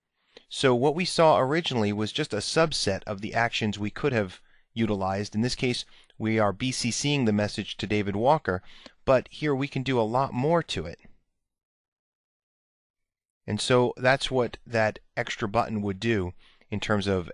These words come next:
adding extra options. In addition, if we needed to establish exceptions, for example, if we knew that certain messages didn't need to go to David, we could click Add Exception,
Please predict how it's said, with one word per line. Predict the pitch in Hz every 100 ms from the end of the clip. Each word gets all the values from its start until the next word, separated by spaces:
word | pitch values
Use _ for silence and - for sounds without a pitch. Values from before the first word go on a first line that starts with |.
| -
adding | 110 104 98
extra | 101 - -
options. | 98 98 - 73 - - _ _ _ - _
In | 135
addition, | 131 131 170 - 120
if | 131 123
we | 127
needed | 139 180 -
to | 156
establish | 135 - 123 120 113 -
exceptions, | - - 196 - - 87 90 - - _ _ _ _ _
for | - - 143
example, | 127 - 143 127 113 -
if | 131 123 -
we | - 120 120 120
knew | 135 156
that | 131 110
certain | - 120 117
messages | 120 120 110 107 107
didn't | - 123 117 110 -
need | 107 123 123
to | 110
go | 107
to | 98
David, | 85 117 127 92 85 - - - -
we | 117
could | 120 -
click | - 113 - -
Add | 123 131
Exception, | - - 175 - - 90